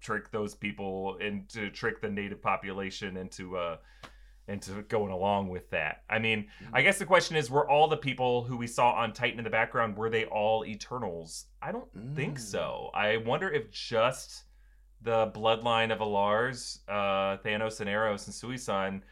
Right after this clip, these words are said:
Speaker 1: were the only Eternals on that planet, and that's why Thanos and Eros were able to survive the,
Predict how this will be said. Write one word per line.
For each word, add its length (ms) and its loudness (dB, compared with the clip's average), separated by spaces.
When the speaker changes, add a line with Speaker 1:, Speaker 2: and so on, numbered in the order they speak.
Speaker 1:
were 120 0
the 200 -2
only 380 -2
Eternals 520 -2
on 160 0
that 220 -2
planet, 580 0
and 160 -4
that's 340 4
why 540 6
Thanos 420 -2
and 80 -4
Eros 360 0
were 100 -6
able 300 -6
to 180 -12
survive 840 2
the, 480 -8